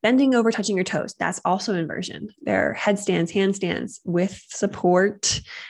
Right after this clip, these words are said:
because safety first. Uh, but all kinds of different ways. You could even do, like,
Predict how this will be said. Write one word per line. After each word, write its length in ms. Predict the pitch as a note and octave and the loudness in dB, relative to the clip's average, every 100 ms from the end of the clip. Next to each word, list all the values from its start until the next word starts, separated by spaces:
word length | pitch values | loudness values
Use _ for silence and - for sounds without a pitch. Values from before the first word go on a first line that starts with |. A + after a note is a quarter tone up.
| - - | -12 -4
because 260 | F3+ F3 E3+ | 0 0 2
safety 300 | F3 F3 G3 | 0 2 -2
first. 840 | - F#3 F3 G3 G3+ - - - _ _ _ _ - - | 0 2 4 4 0 -6 -12 -14 _ _ _ _ -20 -16
Uh, 140 | - - | -14 -14
but 140 | - - | -14 -4
all 180 | F3+ G3 | 0 2
kinds 200 | G#3 F#3 | 0 0
of 60 | |
different 260 | F#3 F#3+ F3 | -2 -2 0
ways. 680 | E3+ E3+ E3 E3 E3 - - _ - | 2 4 4 2 0 -8 -14 _ -8
You 100 | F3 | -2
could 120 | F#3 | 2
even 180 | F3+ E3+ | 2 4
do, 240 | F3 E3 | 4 6
like, 360 | D#3+ D3+ - | 4 0 -8